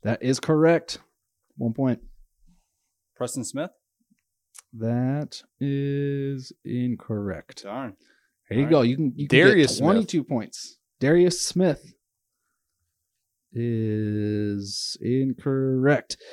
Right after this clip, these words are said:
Speaker 1: The players you guys missed were
Speaker 3: <laughs>
Speaker 1: Kevin King, Robert Tonyan,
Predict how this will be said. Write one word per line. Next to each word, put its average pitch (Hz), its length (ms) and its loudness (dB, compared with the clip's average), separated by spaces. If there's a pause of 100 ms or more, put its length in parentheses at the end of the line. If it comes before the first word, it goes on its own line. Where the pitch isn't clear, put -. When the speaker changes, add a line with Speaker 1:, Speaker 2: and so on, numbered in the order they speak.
(360)
Speaker 1:
The 110 100 -12 (100)
players 180 300 6
you 185 60 2
guys 180 220 2
missed 202 360 2
were 139 180 4
Speaker 3:
<laughs> 139 120 -2
Speaker 1:
Kevin 165 340 4
King, 196 380 2 (300)
Robert 135 320 4
Tonyan, 165 400 2